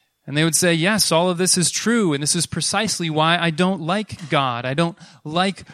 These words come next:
religious people, and I think religious people are anti-human because they are worshiping this, this human-hating God." And I know that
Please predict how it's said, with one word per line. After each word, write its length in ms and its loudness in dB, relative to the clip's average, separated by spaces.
religious 460 2
people, 500 0
and 80 0
I 80 2
think 240 0
religious 380 2
people 340 -4
are 200 0
anti-human 840 -6
because 280 -6
they 100 2
are 140 6
worshiping 640 2
this, 160 0
this 180 0
human-hating 1400 0
God." 600 -4
And 120 -8
I 120 -4
know 160 2
that 200 -2